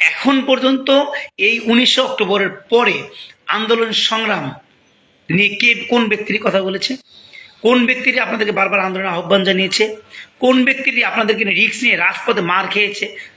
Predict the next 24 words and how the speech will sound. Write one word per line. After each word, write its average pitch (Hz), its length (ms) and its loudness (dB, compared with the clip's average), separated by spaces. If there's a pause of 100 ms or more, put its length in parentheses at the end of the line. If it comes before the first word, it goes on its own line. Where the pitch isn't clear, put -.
জেল 226 220 2
খেটেছে? 220 460 -2 (260)
কোন 254 220 4
ব্যক্তিটি 240 600 -2 (380)
আপনাদের 196 400 -2
জন্য 185 160 -4
সার্বক্ষণিক 180 680 -2 (480)
চেষ্টা 180 300 -4
অব্যাহত 165 280 -2
রাখে? 165 300 -2 (1000)
প্রিয় 185 180 0
সহকর্মী, 160 460 -2
সহযোদ্ধা, 139 500 -4 (200)
আপনারা 190 300 -2
বারবার 202 360 0
বলেছেন 151 400 -4 (420)
দুটি 247 160 2
সংগঠনকে 240 460 0
একত্রিত 202 360 -2
করার 160 240 -2
জন্য। 147 240 -2 (480)
আমি 262 260 0
কিন্তু 254 280 0
নিজ 240 340 2